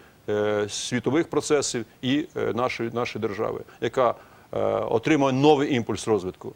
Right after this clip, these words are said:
В цій ситуації ми маємо для цього особливий, е, людський, інтелектуальний потенціал, природно-ресурсний, науковий потенціал.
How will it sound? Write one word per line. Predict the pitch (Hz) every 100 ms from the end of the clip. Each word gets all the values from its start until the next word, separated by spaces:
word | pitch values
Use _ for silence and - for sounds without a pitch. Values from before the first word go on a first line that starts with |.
| _ -
В |
цій | 170
ситуації | 151 131 123 123 110 107
ми | 107
маємо | 101 98
для | 98
цього | - 107 - - - 117
особливий, | - 113 107 101 110 - _
е, | - 123 110
людський, | 107 117 - 156
інтелектуальний | 139 123 113 139 151 139
потенціал, | - 131 117 123 113
природно-ресурсний, | - 120 143 123 131 - 139 127 113
науковий | 110 123 120 151 143
потенціал. | 135 127 - 127